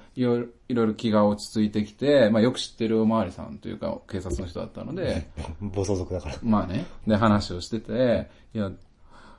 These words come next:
Speaker 1: 実は数日前に、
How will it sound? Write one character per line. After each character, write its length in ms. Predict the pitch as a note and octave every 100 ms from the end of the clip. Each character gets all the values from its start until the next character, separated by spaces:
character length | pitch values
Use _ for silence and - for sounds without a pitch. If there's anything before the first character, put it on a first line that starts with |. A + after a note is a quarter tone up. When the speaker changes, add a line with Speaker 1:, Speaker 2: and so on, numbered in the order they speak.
| -
Speaker 1:
実 220 | - -
は 240 | G#2+ F2+ - - - - - - -
数 260 | - A2
日 200 | G#2+ G#2+
前 240 | A#2 A2+ G#2
に、 420 | G3 D3 -